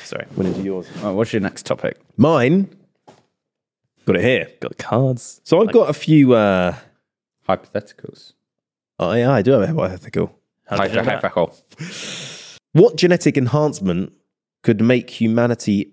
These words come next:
Speaker 2: a better species? That's a good question.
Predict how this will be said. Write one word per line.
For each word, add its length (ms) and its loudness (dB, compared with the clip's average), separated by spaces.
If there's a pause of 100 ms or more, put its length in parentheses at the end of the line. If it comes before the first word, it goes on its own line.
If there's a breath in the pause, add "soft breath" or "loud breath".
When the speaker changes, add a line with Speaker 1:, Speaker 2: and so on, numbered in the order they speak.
Speaker 2:
a 60 -2
better 340 -6
species? 680 -6 (680)
That's 120 -10
a 40 -18
good 120 0
question. 280 -4